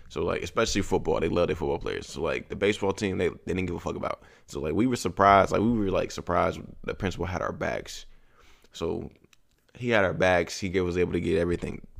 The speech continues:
dropped and everything like that. But <laughs> that practice wasn't fucking fun. And we practiced for, like, three hours that day. Coach extended that shit. So within that three hours,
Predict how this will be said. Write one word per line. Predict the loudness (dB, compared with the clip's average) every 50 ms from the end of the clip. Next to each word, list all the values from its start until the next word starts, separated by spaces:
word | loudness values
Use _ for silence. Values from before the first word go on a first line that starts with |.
| -14 -12 -6
dropped | 0 4 6 6 6 4 2
and | -2 -4
everything | -2 -2 -2 -4 -4 -4
like | -4 -4 -4
that. | -2 0 0 0 -2 -4 -6 -14 -20 _ _ _ _ _ _ -20 -20 -20 _ _ _ _ _ _ _ _ _ _ _ _ _ _ _ _ -8
But | -2 0 2 2 2 0 -4 -2 4 4 6 6 4 0 -6 -10 -14 -18 -20 -20
<laughs> | -20 -18 -18 -18 -18 -18 -20 -20 -4 0
that | 0 0 0 2
practice | 0 0 0 2 0 0 2
wasn't | 2 2 2 0 0
fucking | 0 0 0 0 0 -4
fun. | -8 -8 -6 -4 -2 0 0 -2 -4 -8 -16 _ _ _
And | 0 0
we | 0 2
practiced | 2 0 0 -2 -2 -4 -8 -8
for, | -8 -8
like, | -8 -10 -8 -8
three | -8 -6 -4
hours | -4 -4 -4 -2 0 0
that | -2 0 -2
day. | -4 -6 -6
Coach | -2 -2 -2 0 0
extended | -4 -6 -4 -4 -2 -2 0 0
that | 0 -2 -2
shit. | -4 -8 -8 -8 -8 -8 -12 _ _ _ _ -4
So | 0 2 2 2 2 -2 -6 -12 -16 -16 _
within | -10 -4 -2 -2 0
that | 0 -2 -2
three | -2 -2 0 0
hours, | 2 2 2 4 2 2 0